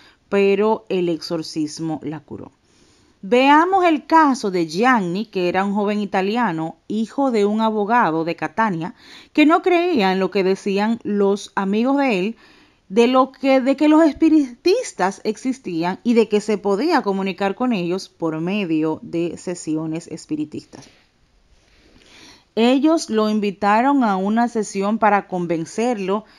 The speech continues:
y Gianni aceptó como un reto. Sentados los tres en una mesa, llamaron a un espíritu y comenzaron a preguntarle ante la Ouija. Así continuaron durante algunos meses,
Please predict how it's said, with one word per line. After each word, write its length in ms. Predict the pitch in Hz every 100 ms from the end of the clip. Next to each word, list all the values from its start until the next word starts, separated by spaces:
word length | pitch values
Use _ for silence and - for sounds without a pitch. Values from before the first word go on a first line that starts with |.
| _ -
y 200 | 294 269
Gianni 720 | 285 262 247 233 240 254 -
aceptó 880 | 196 202 - 220 - 208 196 208 254 _
como 300 | - 190 185
un 220 | 190 202
reto. 400 | 160 131 - 113 - _ - - _
Sentados 720 | - 170 156 185 214 302 311
los 240 | 262 247 -
tres 300 | 233 247 247
en 180 | 233 226
una 180 | 226
mesa, 380 | 226 233 233 240
llamaron 500 | 190 185 185 202 233
a 120 | 226
un 180 | 233 226
espíritu 760 | 220 - - 285 190 175 262 269 - _ 277
y 140 | 262
comenzaron 960 | 339 359 339 285 - 285 392 302 208 202
a 120 | 196
preguntarle 840 | 208 208 220 202 190 180 185 190 -
ante 320 | 196 190 190
la 140 | 180 170
Ouija. 520 | 190 254 208 156 139 - - -
Así 380 | 190 190 202
continuaron 920 | 208 254 254 254 220 208 220 285 302
durante 760 | 226 185 180 190 208 - 240 -
algunos 640 | 185 180 170 175 214 240 202
meses, 540 | 165 160 - 277 -